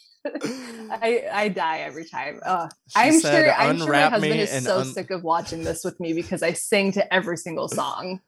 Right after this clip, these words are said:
Speaker 1: and
Speaker 2: I mean,
Speaker 1: that one is no different. <laughs>
Speaker 2: I mean, that's the fun of musicals when you watch
Speaker 1: Yes.
Speaker 2: it, is you, is singing along. Like, I don't think, like, see, that's how I feel about anyone that watches Sweeney Todd with me.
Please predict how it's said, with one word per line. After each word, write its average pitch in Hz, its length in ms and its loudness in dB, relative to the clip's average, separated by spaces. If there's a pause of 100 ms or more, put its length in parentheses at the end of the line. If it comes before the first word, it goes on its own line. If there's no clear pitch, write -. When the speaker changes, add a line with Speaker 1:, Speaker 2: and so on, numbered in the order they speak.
(160)
Speaker 1:
and 165 100 -4
Speaker 2:
I 202 40 -2
mean, 196 40 0
Speaker 1:
that 190 280 2
one 165 260 0
is 180 160 -4
no 170 200 0
different. 131 500 -8
<laughs> - 240 -6
Speaker 2:
I 151 40 0
mean, 160 160 0
that's 170 180 0
the 190 100 0
fun 147 280 0
of 107 140 -4
musicals 107 680 -10
when 123 140 -8
you 117 120 -8
watch 110 240 -10
Speaker 1:
Yes. - 340 -10
Speaker 2:
it, 127 60 -10
is 117 340 -6
you, 120 180 -6 (100)
is 117 220 -4
singing 113 320 -2
along. 120 320 -8
Like, 117 240 -8
I - 80 -12
don't 123 180 -4
think, 120 320 -6
like, 120 240 -6 (120)
see, 131 180 -4
that's 127 220 -2
how 135 140 0
I 120 140 -2
feel 127 280 -2
about 120 340 -2
anyone 117 580 -4
that 117 260 -6
watches 110 320 -4
Sweeney 120 380 -2
Todd 120 320 -4
with 123 180 -6
me. 127 340 -10